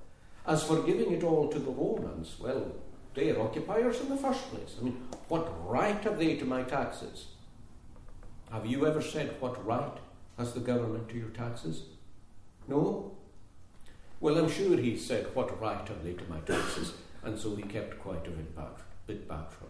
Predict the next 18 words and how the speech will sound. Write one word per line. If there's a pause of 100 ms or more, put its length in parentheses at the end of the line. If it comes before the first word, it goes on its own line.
himself. (1080)
Of
course, (240)
Paul
told
us
to
honour
the
king, (680)
and
he
told
us
to
pay
our
taxes.